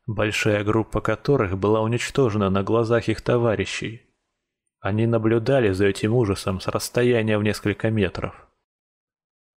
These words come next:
Заметив, как в округляющихся глазах Феликса собирается страх,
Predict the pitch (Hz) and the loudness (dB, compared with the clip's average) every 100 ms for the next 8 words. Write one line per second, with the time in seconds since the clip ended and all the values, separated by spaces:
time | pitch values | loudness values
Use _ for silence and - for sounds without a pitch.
0 | _ _ 123 98 104 107 139 - 98 - | _ _ -6 0 2 2 0 0 -2 0
1 | 104 - 104 - 113 110 117 104 98 113 | -4 -2 -4 0 -2 0 0 0 0 -2
2 | - 110 101 104 95 104 98 - 110 101 | -2 -2 0 0 2 0 0 -2 0 0
3 | - 107 101 117 104 107 98 95 - 104 | 0 -2 0 0 2 2 2 0 -2 -6
4 | - 113 131 104 - - | -4 0 0 0 -4 -18